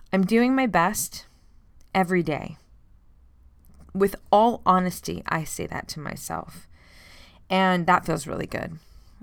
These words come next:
And, you know, my goal is to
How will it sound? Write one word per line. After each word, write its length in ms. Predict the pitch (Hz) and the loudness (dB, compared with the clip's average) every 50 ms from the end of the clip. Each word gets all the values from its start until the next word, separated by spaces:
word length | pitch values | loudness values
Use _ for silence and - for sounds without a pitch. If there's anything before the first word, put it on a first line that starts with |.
| - - _ - | -20 -20 _ -6
And, 420 | - 180 180 175 175 175 180 - - _ - | -2 0 0 0 0 0 -2 -6 -8 _ -4
you 100 | 196 202 | -2 0
know, 340 | 180 165 165 170 175 185 - - - - - - - - - - | 2 2 2 2 0 -4 -12 -18 -20 -20 -20 -20 -20 -20 -20 -12
my 240 | - 196 196 196 190 | -8 -2 2 2 2
goal 340 | 180 - 190 190 202 202 202 | 4 6 6 6 8 8 6
is 180 | 202 196 190 - | 4 4 0 -6
to 280 | - - 180 156 151 | -4 0 0 0 0